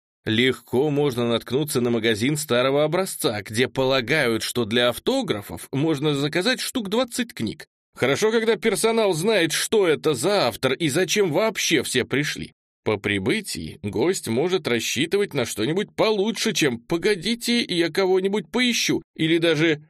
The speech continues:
"ой, а, а что, это сегодня?" Не забывайте, что автор, даже самый успешный, может казаться хладнокровным, но на самом деле –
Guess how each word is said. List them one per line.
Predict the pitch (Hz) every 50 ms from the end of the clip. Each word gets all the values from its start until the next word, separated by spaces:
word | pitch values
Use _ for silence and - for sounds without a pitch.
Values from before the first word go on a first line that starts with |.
| _ _
"ой, | - 220 226 175 127 117 117 110 110
а, | - - 185 180 160 196
а | 247
что, | - - 131
это | 123 131 156 190
сегодня?" | - - 254 254 262 294 311 254 180 143 120 90 - _ _ _ _ _
Не | - 110 110 113 120 123
забывайте, | 113 113 127 127 120 123 127 120 117 120 139 135 113 101 - - 82
что | - - - - 107 107 127
автор, | 143 139 127 - - - - -
даже | - 101 139 143 151 156
самый | 151 - 185 190 185 190 190
успешный, | 196 185 - - - - 196 214 208 180 151 - - 110 104
может | 98 107 139 143 139 123
казаться | - - 143 139 160 180 165 151 - 151
хладнокровным, | 143 - 147 156 160 131 123 151 151 147 151 - 196 240 226 185 131 123 117 113
но | 139 165 160
на | 165 170 165
самом | - - 202 190 160 156 143 143 139
деле – | 139 190 247 247 175 127 120